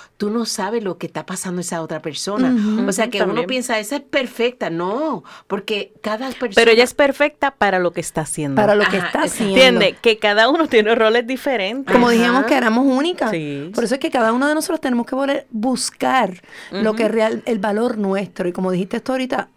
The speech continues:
Speaker 2: es como tasarnos, nosotras mismas
Speaker 1: Sí,
Speaker 2: tasarnos
Speaker 1: exacto.
Speaker 2: y buscar nosotras mismas.
Speaker 3: ¿Y cuáles son las metas individuales también?
Speaker 2: Ujú, ujú.
Speaker 1: Exacto.
Speaker 3: Porque no todo el mundo, pues, va a casarse, no todo el mundo va a ser, este, religiosa, todo, no todo el mundo va a ser maestra,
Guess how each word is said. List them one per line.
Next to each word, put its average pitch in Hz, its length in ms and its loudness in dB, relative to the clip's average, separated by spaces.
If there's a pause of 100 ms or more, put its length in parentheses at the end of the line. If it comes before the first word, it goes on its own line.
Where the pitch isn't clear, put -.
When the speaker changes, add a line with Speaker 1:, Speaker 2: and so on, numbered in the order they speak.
(120)
Speaker 2:
es - 140 -4
como 302 240 -2
tasarnos, 294 640 0
nosotras 190 480 -4
mismas 285 300 -6
Speaker 1:
Sí, - 80 -10
Speaker 2:
tasarnos 294 560 -4
Speaker 1:
exacto. 156 360 -8
Speaker 2:
y 247 40 0
buscar 208 260 -2
nosotras 269 400 -6
mismas. 415 340 -4
Speaker 3:
¿Y 233 100 0
cuáles 240 300 4
son 277 180 -2
las 269 120 -2
metas 277 400 -4
individuales 170 760 -4
también? 226 440 0
Speaker 2:
Ujú, 240 320 -4
ujú. - 0 -
Speaker 1:
Exacto. 233 420 -2
Speaker 3:
Porque 185 320 -4
no 185 160 -2
todo 202 200 -2
el 214 80 -4
mundo, 262 240 -4
pues, 185 200 -8
va 143 60 -2
a - 60 -8
casarse, 214 600 -2
no 185 140 -4
todo 185 140 -2
el 185 60 -2
mundo 190 200 -2
va 180 80 0
a 170 80 -2
ser, 175 320 -4 (220)
este, 165 480 -6
religiosa, 160 800 -4
todo, 180 240 -2
no 185 220 -4
todo 190 120 -2
el 185 80 -2
mundo 185 200 -2
va 175 100 0
a 175 40 -6
ser 175 240 -4
maestra, 185 720 -4